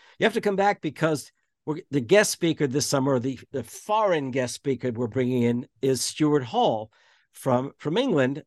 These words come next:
and he's gonna talk about the big debate underway in, in, uh, history and social science on the left about whether, you know,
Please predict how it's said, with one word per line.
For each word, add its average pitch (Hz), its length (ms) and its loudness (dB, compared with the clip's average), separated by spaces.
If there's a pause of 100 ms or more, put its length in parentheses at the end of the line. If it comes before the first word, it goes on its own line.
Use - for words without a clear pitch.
and 151 140 0
he's 170 160 0
gonna 208 200 0
talk 269 360 0
about 180 640 0 (440)
the 151 80 -4
big 175 260 4
debate 196 400 0
underway 147 760 0 (100)
in, 139 340 0 (220)
in, 131 280 -2
uh, 120 220 -2
history 156 380 -2
and 135 100 0
social 143 300 -2
science 131 640 -2 (140)
on 123 160 -2
the 123 100 2
left 190 440 0 (640)
about 143 400 0
whether, 151 360 2
you 156 120 0
know, 135 180 2